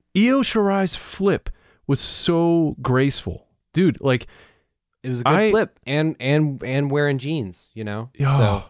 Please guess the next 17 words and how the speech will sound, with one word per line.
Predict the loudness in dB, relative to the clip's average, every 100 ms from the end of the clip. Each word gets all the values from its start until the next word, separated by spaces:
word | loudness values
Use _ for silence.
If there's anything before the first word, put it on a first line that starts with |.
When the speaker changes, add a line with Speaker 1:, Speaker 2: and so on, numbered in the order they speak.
| _ _ _ -20 _ _ _ _ _ -4
Speaker 1:
Dude, | -2 0
the, | 0
Speaker 2:
as | 2
you | 0
know, | 0
Speaker 1:
the | 0
Speaker 2:
in | 0
jeans, | 0 2 2
you're | 2
Speaker 1:
form | 2
Speaker 2:
constricted. | -2 -4 -6 -6 -10 -10 _ _ _ _ -6
Speaker 1:
of | -4
the | -2
Speaker 2:
It |
was | -4
Speaker 1:
flip. | 0 2
Speaker 2:
great. | 0